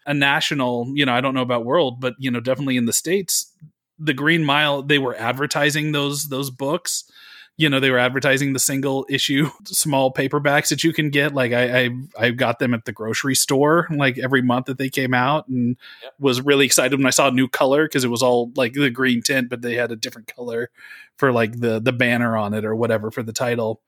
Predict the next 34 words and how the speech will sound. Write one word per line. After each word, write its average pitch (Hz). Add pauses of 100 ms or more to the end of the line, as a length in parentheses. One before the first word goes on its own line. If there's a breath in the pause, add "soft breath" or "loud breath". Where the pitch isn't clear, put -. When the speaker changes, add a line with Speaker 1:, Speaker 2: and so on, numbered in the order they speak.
(640 soft breath)
Speaker 1:
And, 127
uh, 113 (100)
got 139
excited. 127
It's 127
like, 139
Oh, 196
this 190
is 180
the 180
third 208
one. 170
I'm, 160
I'm 170
really, 180
you 165
know, 143 (580)
I'm 135
really 185
excited 180
I 156
get 160
to 165
get 151
the 156
next 156
step -
of 147
this. 156
It's, 156
it 185
was 180
almost 190
like 151